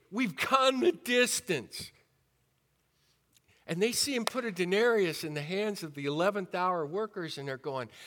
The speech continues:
"They're doing the math." Whoa. This is like,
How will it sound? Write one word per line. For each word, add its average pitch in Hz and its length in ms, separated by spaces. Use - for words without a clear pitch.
"They're 269 100
doing 285 360
the 269 60
math." 269 420
Whoa. 214 840
This 330 240
is 330 240
like, 220 340